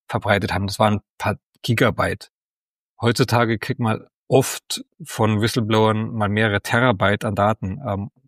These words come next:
darin dann quasi die relevanten Geschichten zu finden, dauert sehr, sehr lang. Und da ist es natürlich nur toll, wenn man quasi auch jetzt in dem Sinne technische Hilfe hat. Ich glaub, nur gleichzeitig wird diese Diskussion um künstliche Intelligenz,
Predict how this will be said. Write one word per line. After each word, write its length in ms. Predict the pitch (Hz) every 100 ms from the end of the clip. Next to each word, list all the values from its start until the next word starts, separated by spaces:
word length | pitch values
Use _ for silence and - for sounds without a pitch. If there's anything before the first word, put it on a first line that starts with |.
| -
darin 380 | 110 117 127
dann 140 | 123 110
quasi 220 | 120 110
die 100 | 113
relevanten 440 | 107 107 104 120
Geschichten 420 | 127 - 123 - 113
zu 120 | 110
finden, 420 | - 113 113 117 - _ _ _ _ _ _ _ _ _ -
dauert 320 | 104 120 113
sehr, 200 | - 127
sehr 120 | 117
lang. 280 | 98 107 143
Und 160 | 120 107
da 120 | 117
ist 60 |
es 80 | 117
natürlich 340 | 117 104 120 110
nur 180 | 117
toll, 420 | - 120 127 113 107
wenn 140 | 107
man 100 | 107
quasi 280 | - 107 101
auch 200 | 101 - -
jetzt 220 | - -
in 160 | 120
dem 120 | 107 110
Sinne 180 | 117 104
technische 440 | 117 - 127 113
Hilfe 300 | 110 143 101
hat. 260 | 92 - - _
Ich 160 | - -
glaub, 180 | 113
nur 120 | 113 113
gleichzeitig 640 | 113 120 - 123 120 - _ _ _ _ _ _
wird 140 | 117
diese 200 | 117 113
Diskussion 520 | 117 117 117 107 117 131
um 80 |
künstliche 420 | 117 123 127 127 123
Intelligenz, 800 | 110 107 104 107 127 - -